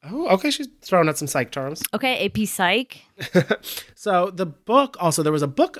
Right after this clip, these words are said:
Speaker 1: coming, like, in regards to this, too. White
Speaker 2: Mm-hmm.
Speaker 1: Christmas, Bloody Christmas, uh, in nineteen ninety, really, really reignited this case, brought it wide open.
Speaker 2: Yes.
Speaker 1: Uh, Charlie, and Charlie's niece, Stella,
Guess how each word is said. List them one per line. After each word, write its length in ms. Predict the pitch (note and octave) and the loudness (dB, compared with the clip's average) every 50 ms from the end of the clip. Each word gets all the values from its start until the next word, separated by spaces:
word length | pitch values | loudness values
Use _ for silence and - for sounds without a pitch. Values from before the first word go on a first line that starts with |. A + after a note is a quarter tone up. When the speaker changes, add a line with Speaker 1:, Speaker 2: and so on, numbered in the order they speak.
| - _ - | -20 _ -2
Speaker 1:
coming, 340 | - F#3+ E3 E3 D#3 D#3+ - - | 0 2 2 2 0 -2 -4 -2
like, 260 | D#3+ D3+ C#3 C#3 _ _ _ _ - | -2 -2 -2 -2 _ _ _ _ -10
in 180 | F#3 D#3+ D#3+ D3+ | -4 -2 0 0
regards 400 | D3 C#3+ B2+ C3+ B2+ B2+ A#2 - | 0 2 4 4 4 4 2 -2
to 60 | - | -4
this, 160 | B2+ A#2 - | -4 -4 -2
too. 440 | - - F#3+ E3 C3+ A#2+ A2+ A2 A2+ _ _ _ _ _ _ - | 0 4 6 6 6 4 0 -4 -10 _ _ _ _ _ _ -4
White 260 | - G3+ G#3+ G#3 G#3+ G#3 | 0 2 4 4 4 2
Speaker 2:
Mm-hmm. 100 | G#3 G3+ | 0 -4
Speaker 1:
Christmas, 460 | - G3 F3+ - - F3+ E3+ D#3 - - | 0 0 0 2 2 0 0 0 -2 -6
Bloody 500 | - D3+ B2 C#3+ D3+ E3 E3 D#3+ E3 D#3 | -8 -6 -4 0 4 4 4 4 2 -2
Christmas, 840 | C3+ - - C3 A#2 G#2 - - A2+ A2 A2 A#2+ B2+ - - - - _ _ _ _ _ _ _ _ _ - | -4 -4 -4 -2 -2 -2 -2 -2 -2 -2 -2 -4 -4 -8 -10 -14 -18 _ _ _ _ _ _ _ _ _ -10
uh, 300 | C#3+ C#3 C#3 C3+ C#3 D3 - | -6 -2 0 2 2 2 0
in 140 | - D3+ D3 | 0 0 2
nineteen 360 | C#3+ C#3+ C#3+ C#3 C#3 - D#3 | 2 2 2 0 0 0 0
ninety, 280 | D3 C#3 C3+ B2+ C3 C3 | 2 2 2 2 2 0
really, 800 | C3 C3 C3+ D3 E3 E3+ E3+ E3 E3 D#3+ D#3 D#3 D#3 D3+ D3 C#3+ | 0 0 0 2 2 4 4 2 2 2 2 2 2 0 0 0
really 380 | C#3+ C3+ C#3 C#3 C#3 C3+ C#3 C3+ | -2 0 0 0 2 2 2 0
reignited 800 | C3 B2+ A#2 C3 D3 D#3 D#3 C#3 D3 C#3+ C3+ C3 B2+ C3 B2+ A#2 | 0 -2 0 0 2 2 2 2 0 0 0 0 0 -2 -2 -2
this 180 | B2+ A#2 - | -2 -4 -2
case, 320 | - - B2+ A#2 A2+ A2 - | -2 -4 -4 -2 -2 -4 0
brought 200 | - C3+ B2+ B2+ | 2 2 2 2
it 80 | D3+ | 0
wide 300 | D#3 C3+ C#3 C#3 C#3+ C#3+ - | -2 0 2 2 2 2 0
open. 420 | D3 B2+ - - C3 B2 B2 A#2+ - _ _ _ _ _ _ - | -4 -4 0 0 0 0 0 -2 -8 _ _ _ _ _ _ -6
Speaker 2:
Yes. 300 | G3 F#3+ E3 F3 - D#3+ | -2 0 0 0 0 -2
Speaker 1:
Uh, 40 | - | -4
Charlie, 520 | - - - F3 F3+ F#3 F#3 F3+ F3+ F#3 - | -6 0 0 2 2 2 -2 -4 -6 -4 -2
and 180 | D#3 C#3+ C#3 | 0 0 0
Charlie's 380 | - - F3+ F3 F3+ F3 D#3+ D3 | 2 4 4 4 4 4 0 0
niece, 220 | D#3+ D3+ C#3 C#3 | 0 -2 0 0
Stella, 720 | - - - - A#3 C4+ C4+ A#3 E3 C#3+ C#3 C3+ C3 C3 | -2 -4 0 0 0 0 2 2 0 0 0 -2 -4 -6